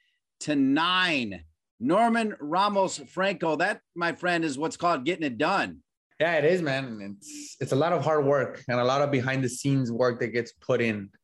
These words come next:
Speaker 2: with and without the ball structure and all the good stuff.
Speaker 1: So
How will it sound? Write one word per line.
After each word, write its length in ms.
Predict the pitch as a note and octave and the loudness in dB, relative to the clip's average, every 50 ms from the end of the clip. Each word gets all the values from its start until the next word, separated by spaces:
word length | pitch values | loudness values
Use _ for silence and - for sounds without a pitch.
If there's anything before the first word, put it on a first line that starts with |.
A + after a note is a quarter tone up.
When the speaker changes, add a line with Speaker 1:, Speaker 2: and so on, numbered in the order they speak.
| _ _ - | _ _ 0
Speaker 2:
with 220 | C#3+ C#3+ C#3+ C#3+ | 0 0 0 0
and 120 | C3 B2 | -2 -2
without 380 | B2 B2 A2+ B2+ B2+ B2+ B2 B2 | 0 0 0 2 0 0 0 -2
the 60 | A#2+ | -2
ball 260 | A2 A#2+ A#2 A#2 A2+ | -2 2 2 2 0
structure 680 | A#2 - - A#2+ A2 A2 - - - A2 G#2+ G#2+ G#2 G#2 | -2 -4 -4 -4 -4 -4 -6 -10 -6 -4 -2 -2 -2 -4
and 260 | G2 G2 G2 G2+ G#2 - _ _ - | -6 -8 -10 -12 -14 -18 _ _ -4
all 140 | A2+ A#2+ A#2+ | 0 2 2
the 80 | A#2 G#2 | 2 2
good 200 | G2+ A2+ G#2+ - | 0 -4 -6 -6
stuff. 400 | - - A2 G#2 F#2 - - _ _ _ _ _ _ - | -6 -6 -4 -4 -4 -8 -14 _ _ _ _ _ _ -8
Speaker 1:
So 360 | - F#3+ F#3 F3+ F3 D#3+ | -2 0 0 0 0 -4